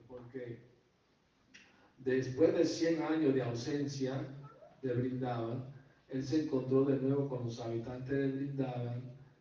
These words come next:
en Kurukshetra, en la ocasión de un eclipse solar. ¿No? Entonces todos los yadus,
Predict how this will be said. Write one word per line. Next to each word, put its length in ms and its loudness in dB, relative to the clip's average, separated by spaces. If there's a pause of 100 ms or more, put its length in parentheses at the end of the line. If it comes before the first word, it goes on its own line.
(180)
en 360 -2
Kurukshetra, 720 2
en 100 -4
la 120 -4
ocasión 460 -2
de 60 0
un 120 2
eclipse 460 0
solar. 380 -8 (1120)
¿No? 180 -12
Entonces 460 -8
todos 280 2 (160)
los 180 -8
yadus, 760 -4